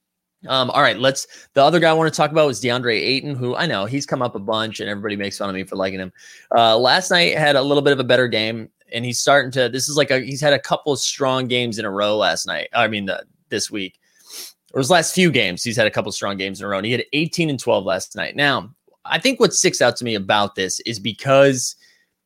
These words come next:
this was a, a meaningful game. This is a playoff type game, the way that it was played, and it was against another big. It was against Rudy, right? So, like, the big, and he put up an eighteen and twelve stat line. Now,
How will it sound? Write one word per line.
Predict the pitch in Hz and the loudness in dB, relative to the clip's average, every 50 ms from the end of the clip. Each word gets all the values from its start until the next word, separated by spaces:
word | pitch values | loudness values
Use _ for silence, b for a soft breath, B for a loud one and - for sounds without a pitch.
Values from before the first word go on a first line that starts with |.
| _ _ _ _ _ | _ _ _ _ _
this | 139 151 160 156 - | 2 2 2 4 2
was | 160 135 151 | 0 2 4
a, | 147 139 131 123 117 107 107 | 6 8 8 8 6 4 2
a | 110 | 0
meaningful | 120 117 127 143 151 165 175 165 - 156 170 165 | -2 -2 0 0 0 0 -2 -2 -4 -4 -4 -2
game. | 147 151 151 170 196 208 185 139 | 0 0 0 0 -2 -6 -8 -4
This | 117 135 135 - | -4 -2 -2 -2
is | 147 135 117 | -2 -2 -2
a | 127 110 | -2 -2
playoff | - - - 135 131 131 135 135 131 123 - - | -2 -4 -2 0 0 2 2 0 0 -2 -6 -12
type | - - 131 139 135 - | -6 -4 -2 -2 -4 -4
game, | - 127 127 135 139 | -4 -4 -2 -2 -4
the | 135 127 | -4 -2
way | 120 123 123 | 0 0 0
that | 123 117 | 0 -2
it | 117 | -4
was | 107 - | -6 -8
played, | - - 120 123 127 120 - | -6 -2 0 0 0 -2 -2
and | - 143 139 | -2 -2 0
it | 143 | 0
was | 143 135 120 | 0 0 0
against | 131 113 95 127 135 151 170 165 - - - - _ | -2 -2 0 2 2 2 2 0 -2 -6 -6 -6 _
another | 127 120 117 117 120 123 113 127 120 117 117 110 | -4 -4 -2 0 0 2 2 4 4 4 2 0
big. | 101 90 - - 110 98 85 80 - - _ _ _ | -2 -4 -4 -2 0 0 -2 -4 -8 -14 _ _ _
It | - 123 | -4 -2
was | 123 123 113 101 | -2 -2 -2 -2
against | 117 107 98 117 117 123 123 127 117 - - - - _ _ _ _ _ _ _ - | -4 -4 0 0 2 2 2 0 -2 -4 -6 -6 -12 _ _ _ _ _ _ _ 0
Rudy, | 117 139 160 170 151 117 - - - | 4 6 8 8 6 4 2 -4 -4
right? | - 95 107 113 123 123 | -2 0 2 2 0 0
So, | - 123 120 | 0 0 0
like, | 120 113 110 101 101 107 107 | 2 2 0 0 -4 -6 -2
the | 123 127 131 | 0 0 2
big, | 117 123 131 127 117 107 98 | 2 2 2 2 2 0 -4
and | - - 110 | -6 -8 -6
he | 120 123 110 | -4 -4 -4
put | - 131 127 | -2 0 0
up | 123 110 117 | 0 0 0
an | 107 | -4
eighteen | 107 113 - - - 120 110 | -4 -4 -4 -6 -6 -6 -6
and | 110 101 | -8 -8
twelve | - 120 113 107 107 90 | -2 0 2 2 2 0
stat | - - 117 113 113 - | -2 -2 0 0 0 -2
line. | 95 98 95 85 95 B B B B B B B | -2 -6 -6 -6 -8 B B B B B B B
Now, | 131 127 123 117 113 107 - | 0 2 2 2 2 0 -6